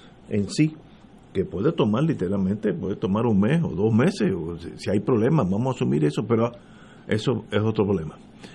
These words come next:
Así que no hay comunicación entre un bando y el otro, yo creo que perdemos todo. Yo en mi visión práctica de la vida,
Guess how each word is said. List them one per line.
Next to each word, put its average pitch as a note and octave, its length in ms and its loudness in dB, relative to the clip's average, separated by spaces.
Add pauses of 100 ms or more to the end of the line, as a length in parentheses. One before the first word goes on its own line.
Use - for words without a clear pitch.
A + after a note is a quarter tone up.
(120)
Así - 240 0
que D3+ 140 2
no C3+ 180 4
hay D#3 200 4
comunicación C3+ 880 2
entre A2 240 0
un A#2 160 2
bando B2+ 360 2
y B2+ 60 4
el B2+ 140 2
otro, C3 500 0
yo - 140 -6
creo A2 180 0
que A#2 120 0
perdemos G2+ 560 0
todo. G2+ 360 2 (800)
Yo G2+ 240 4
en A#2 160 2
mi G#2+ 300 4
visión G2+ 520 0
práctica A2+ 480 -2
de G#2+ 140 2
la G#2+ 120 0
vida, A#2 380 0